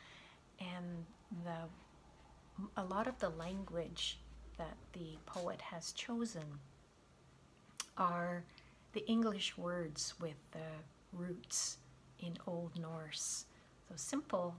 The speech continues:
simple words. Um, I'll just give you a few samples. "Water drops off the edge of the world, sheds its light, and there,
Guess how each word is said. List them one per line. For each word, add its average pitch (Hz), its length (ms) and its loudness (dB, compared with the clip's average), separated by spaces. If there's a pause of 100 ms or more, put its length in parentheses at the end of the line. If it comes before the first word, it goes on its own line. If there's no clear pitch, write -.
(180)
simple 226 480 2
words. 175 600 0 (880)
Um, 170 280 -8 (260)
I'll 170 180 -10
just - 220 -10
give 170 140 -8
you 160 160 -6 (100)
a - 800 -18
few 202 100 -4
samples. 175 1000 -4 (3500)
"Water 233 320 10
drops 208 480 8
off 190 340 2
the 180 160 2
edge 180 220 0
of 175 140 -4
the 180 100 0
world, 170 500 0 (400)
sheds 208 420 4
its - 300 -4
light, 180 440 -2 (180)
and 160 240 0
there, 185 420 0